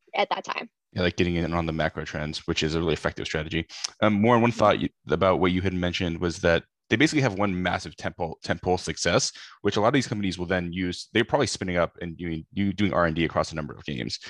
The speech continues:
Speaker 2: right? And if you
Speaker 1: Yeah.
Speaker 2: have a hit as big as Go-, Golf Clash, you know, you can potentially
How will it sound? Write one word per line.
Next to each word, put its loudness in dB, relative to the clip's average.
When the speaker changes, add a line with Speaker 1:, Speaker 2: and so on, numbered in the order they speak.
Speaker 2:
right? 6
And 4
if 2
you 6
Speaker 1:
Yeah. 4
Speaker 2:
have 6
a 4
hit 2
as 0
big 0
as 2
Go-, -2
Golf 2
Clash, -4
you -6
know, -4
you -6
can 0
potentially 0